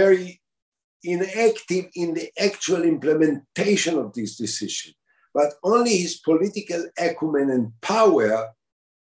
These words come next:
made it possible for the, in, for the disengagement to take place.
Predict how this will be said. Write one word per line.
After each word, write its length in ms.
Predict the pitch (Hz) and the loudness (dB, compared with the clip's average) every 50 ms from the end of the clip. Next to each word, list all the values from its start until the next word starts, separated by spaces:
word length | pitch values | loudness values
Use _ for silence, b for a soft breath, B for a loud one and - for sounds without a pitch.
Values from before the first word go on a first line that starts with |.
| _ _ _ - | _ _ _ -6
made 320 | 107 120 160 185 196 180 | 0 4 4 4 4 4
it 180 | 180 165 - - | 0 -6 -8 -4
possible 560 | - 220 240 - - 165 151 139 117 110 107 107 | -2 0 0 0 -2 -4 -4 -2 -2 -2 -2 -4
for 260 | - - 139 135 127 | -2 -2 0 2 2
the, 200 | 135 131 123 - - _ _ _ _ _ _ | 2 0 0 -2 -8 _ _ _ _ _ _
in, 240 | - 143 131 120 117 - _ - 123 123 131 123 | -8 -8 -8 -8 -10 -14 _ -18 -16 -14 -14 -12
for 240 | - - 143 135 127 127 | -4 0 2 2 4 4
the 100 | 135 131 | 2 2
disengagement 760 | 131 143 123 - 156 139 135 147 143 123 - 117 120 110 110 | 0 -2 -4 -2 -2 2 4 6 6 4 2 -2 -4 -6 -6
to 100 | 113 113 | -6 -8
take 260 | - 113 110 - - | -6 -4 -4 -4 -6
place. 320 | - 92 85 80 - - | -8 -8 -8 -8 -8 -10